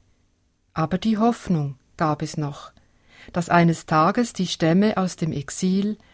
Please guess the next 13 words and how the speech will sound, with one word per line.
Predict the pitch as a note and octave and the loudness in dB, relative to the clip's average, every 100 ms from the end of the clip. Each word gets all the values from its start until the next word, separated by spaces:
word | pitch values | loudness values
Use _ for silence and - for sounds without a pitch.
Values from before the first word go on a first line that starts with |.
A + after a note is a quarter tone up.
| _ - | _ 2
heimkehren | F3 G3 G3 F3+ E3 E3 | 4 4 2 0 2 0
konnten. | - C#3+ C#3+ D3+ D3 _ _ _ _ _ _ - | -2 -6 -4 -6 -8 _ _ _ _ _ _ -4
Und | F#3+ | 0
das | G3 B3 - - | 2 0 -4 -4
geschah | B3 - E3+ E3+ | -2 0 2 2
dann | G3+ G3+ | 0 0
auch | G3+ G3+ D3+ | 0 -2 -2
wirklich. | C#3+ - D3 - - | -4 -6 -14 -14 -10
Zwei | - D#3+ G#3+ | 0 2 2
Stämme | A3+ - E3+ F3 F3+ - | 0 -2 0 2 0 -6
kehrten | - D#3+ D3+ - E3+ E3+ | -6 -4 -4 -6 -8 -6
zurück. | F#3+ F3 C#3 - - _ _ _ _ _ _ _ _ _ _ _ _ _ _ _ _ _ _ _ _ _ _ _ _ _ _ - | -6 -4 -6 -10 -20 _ _ _ _ _ _ _ _ _ _ _ _ _ _ _ _ _ _ _ _ _ _ _ _ _ _ 0
Doch | G#3 | 0